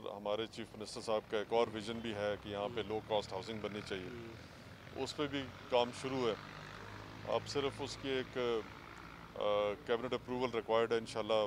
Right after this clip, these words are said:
वो भी गरीब लोगों के लिए। वासा वालों को मैंने हदायत की है कि वो ओवरहेड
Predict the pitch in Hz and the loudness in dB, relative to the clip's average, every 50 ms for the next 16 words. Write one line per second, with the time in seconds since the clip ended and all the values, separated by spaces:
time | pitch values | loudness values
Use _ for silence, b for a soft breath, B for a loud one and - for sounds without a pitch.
0 | 104 - - 110 113 117 117 123 113 110 107 113 113 107 107 110 107 110 110 104 | 2 -2 -4 -4 -2 -2 0 -2 -2 -2 -4 -4 -6 -2 -2 -2 -2 -2 -4 -4
1 | - - 104 104 104 101 98 101 - - - - - - - - - 160 156 139 | -6 -6 -6 -2 -2 0 0 -2 -4 -6 -12 -16 -18 -18 -16 -10 -10 -8 -2 0
2 | 139 139 131 - 160 156 156 156 160 151 151 151 151 151 143 135 127 104 107 107 | 0 0 2 0 -2 0 0 -2 -2 -4 -6 -8 -6 -6 -6 -6 -4 -2 -2 -2
3 | 117 120 110 - 147 143 139 135 139 127 - 131 117 120 127 127 127 127 - - | -2 -2 -6 -12 -10 -8 -6 -6 -6 -8 -10 -10 -8 -6 -4 -4 -4 -6 -8 -14
4 | - - - - - - 123 120 117 - - - 135 143 151 156 165 156 151 143 | -20 -20 -20 -20 -18 -16 -16 -16 -16 -16 -6 0 0 2 4 4 4 4 4 2
5 | 131 | 0